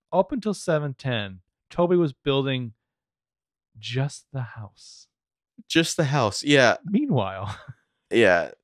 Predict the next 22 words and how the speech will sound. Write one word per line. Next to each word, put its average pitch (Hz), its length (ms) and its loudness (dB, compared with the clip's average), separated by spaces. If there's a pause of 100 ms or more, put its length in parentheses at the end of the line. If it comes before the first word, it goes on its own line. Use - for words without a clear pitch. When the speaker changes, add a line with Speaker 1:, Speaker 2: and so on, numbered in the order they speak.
(160)
Speaker 2:
So 160 200 4
Ezra's 165 360 2
like, 110 220 2
"We're 120 80 -6
still 262 300 0
underground." 190 760 2
I 110 80 4
mean, 113 140 -2 (260)
props 233 240 4
to 233 80 0
Marlene 147 480 4
for 143 140 -8
finding 135 400 0
a 117 40 2
way 107 180 6
to 110 100 -4
make 107 180 -2
this - 140 -14
place 117 260 -2
even 117 300 -2
more, 107 580 2
like, 104 240 -2